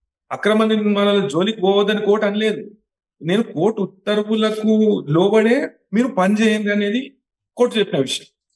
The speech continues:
అది చట్టం ఏం చెప్తుంది? ఫోర్ ఫిఫ్టీ టూ ఉన్నది. ఫోర్ ఫిఫ్టీలో, ఫోర్ ఫిఫ్టీ టూలో ముందుగా ఒక ప్రొవిజనల్ నోటీస్ అనేది ఇవ్వాలి. ప్రొవిజనల్ నోటీస్ ఇచ్చి ఆ నోటీస్కి ఎక్స్‌ప్లనేషన్ అడగాలి.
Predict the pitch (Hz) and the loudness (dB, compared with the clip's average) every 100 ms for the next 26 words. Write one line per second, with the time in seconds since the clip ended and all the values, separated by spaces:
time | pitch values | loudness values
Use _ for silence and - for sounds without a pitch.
0 | - - 233 - 175 - 277 277 262 240 | -14 -10 -6 -2 -2 2 2 4 4 2
1 | - 220 214 208 226 226 220 - 190 214 | 2 2 2 2 0 0 -6 -6 -2 -2
2 | 135 113 _ _ _ 226 277 269 262 247 | -2 -6 _ _ _ 0 0 0 -4 0
3 | 220 196 196 - 226 233 - 190 240 220 | 2 0 0 0 0 -2 -8 -4 -4 0
4 | 196 214 262 233 185 156 160 175 214 170 | 0 2 0 0 -2 -4 -2 0 0 0
5 | 156 156 _ - 180 151 147 160 110 107 | -2 -6 _ -6 -6 -4 -6 -6 -8 -10
6 | _ _ _ - 208 208 254 180 170 190 | _ _ _ -2 0 2 0 2 0 0
7 | 160 123 - 143 - 160 190 196 240 269 | -4 -6 -2 -2 -4 -2 2 2 2 -2
8 | 233 160 156 - 233 226 170 123 107 - | -4 -4 -4 0 2 2 0 -4 -6 -16